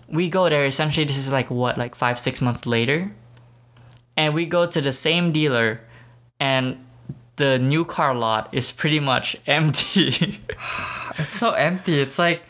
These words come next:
Speaker 1: It's what, like, where are the cars? <laughs> You know?
Speaker 2: I know.
Speaker 1: And that's, that's, uh, that's semi-sad. <laughs>
Speaker 2: Oh, oh, let me, let me tell this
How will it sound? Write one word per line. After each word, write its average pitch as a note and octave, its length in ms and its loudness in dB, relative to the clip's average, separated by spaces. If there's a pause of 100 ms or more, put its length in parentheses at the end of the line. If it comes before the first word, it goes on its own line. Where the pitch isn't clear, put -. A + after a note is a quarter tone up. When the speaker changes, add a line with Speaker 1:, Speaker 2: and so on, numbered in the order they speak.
(100)
Speaker 1:
It's - 680 0
what, E3 520 0
like, F3 240 2 (480)
where G3+ 1160 2
are C#3+ 200 0
the B2+ 140 0
cars? D3 580 -2
<laughs> E3 680 0
You A#2+ 240 0
know? D#3 400 0 (360)
Speaker 2:
I C#3+ 140 2
know. C#3 360 0 (420)
Speaker 1:
And C#3+ 160 -2
that's, D#3+ 260 -2
that's, D#3+ 340 -2
uh, D#3+ 400 2
that's C#3+ 160 -2
semi-sad. D3 1300 0
<laughs> D3+ 40 -12
Speaker 2:
Oh, F3+ 260 2
oh, E3 340 0
let D#3 140 0
me, F3 200 0
let D#3 180 0
me E3+ 100 -2
tell D3 260 0
this - 420 -2